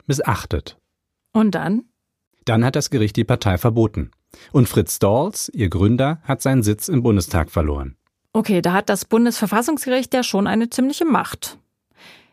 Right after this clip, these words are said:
Speaker 2: Jetzt sind wir ganz schön abgekommen von Erich Lüth, unserem Hamburger Journalisten, der gegen die Haaland-Filme protestiert hat. Er wollte ja das Urteil vom Hamburger Landgericht nicht akzeptieren und hat sich an das Bundesverfassungsgericht gewandt,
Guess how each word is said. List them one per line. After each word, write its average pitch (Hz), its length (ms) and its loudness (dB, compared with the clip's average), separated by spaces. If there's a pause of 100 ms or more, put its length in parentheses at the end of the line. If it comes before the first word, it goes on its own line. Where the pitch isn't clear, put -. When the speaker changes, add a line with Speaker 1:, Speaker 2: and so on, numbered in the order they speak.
(140)
Speaker 2:
Jetzt 214 140 -2
sind 302 120 2
wir 294 100 2
ganz 269 200 0
schön 262 140 0
abgekommen 214 540 0
von 190 200 0
Erich 196 360 -2
Lüth, 226 380 -2
unserem 180 520 0
Hamburger 185 420 0
Journalisten, 190 680 0
der 180 140 2
gegen 180 300 0
die 180 160 0
Haaland-Filme 180 560 -2
protestiert 170 560 -6
hat. - 160 -8 (480)
Er 247 180 0
wollte 262 260 0
ja 269 120 0
das 240 180 0
Urteil 226 340 0
vom 202 260 0
Hamburger 208 340 2
Landgericht 208 600 -2
nicht 190 320 2
akzeptieren 277 640 -4 (420)
und 277 240 -2
hat 233 160 2
sich - 240 -2
an 190 140 2
das 170 180 -2
Bundesverfassungsgericht 233 1080 -2
gewandt, 262 380 -2